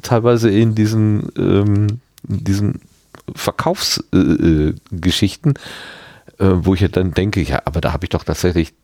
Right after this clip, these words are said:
ein Gegenüber, der mit dem Produkt, was er mir verkauft, auch eine Verantwortung eingeht.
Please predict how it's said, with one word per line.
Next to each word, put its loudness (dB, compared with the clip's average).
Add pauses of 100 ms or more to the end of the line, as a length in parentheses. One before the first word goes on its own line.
(340)
ein -2
Gegenüber, 0 (120)
der 4
mit 0 (280)
dem 2
Produkt, -2 (340)
was -2
er -2
mir 2
verkauft, -4
auch -4
eine -2
Verantwortung -4
eingeht. -2